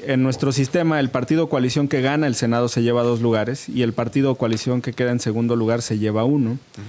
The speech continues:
Speaker 1: Entonces, en esa negociación, eh, Alejandro Moreno se chamaquea a, a Marco y en muchos estados, en más de una decena de estados, el pri encabezaba la fórmula y entonces por segundo lugar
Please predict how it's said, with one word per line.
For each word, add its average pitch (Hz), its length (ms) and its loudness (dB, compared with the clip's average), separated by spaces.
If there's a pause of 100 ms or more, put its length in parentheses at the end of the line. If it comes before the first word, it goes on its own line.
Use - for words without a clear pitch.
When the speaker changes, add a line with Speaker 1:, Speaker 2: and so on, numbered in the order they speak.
(200)
Speaker 1:
Entonces, 156 240 0
en 175 60 0
esa 190 160 0
negociación, 165 760 0 (480)
eh, 123 340 0
Alejandro 127 460 0
Moreno 139 260 2
se 127 120 -2
chamaquea 127 640 0
a, 110 480 -4 (220)
a 110 100 -4
Marco 127 420 -2 (440)
y 135 180 2
en 131 140 2
muchos 180 360 0
estados, 143 440 0
en 120 80 0
más 123 140 2
de 139 80 0
una 127 120 2
decena 123 340 0
de 123 60 2
estados, 120 500 -4 (140)
el 120 280 0
pri 139 240 0
encabezaba 123 680 0
la 120 460 0
fórmula 156 400 0
y 143 40 0
entonces 127 460 -2
por 117 240 -4
segundo 123 380 0
lugar 123 320 -2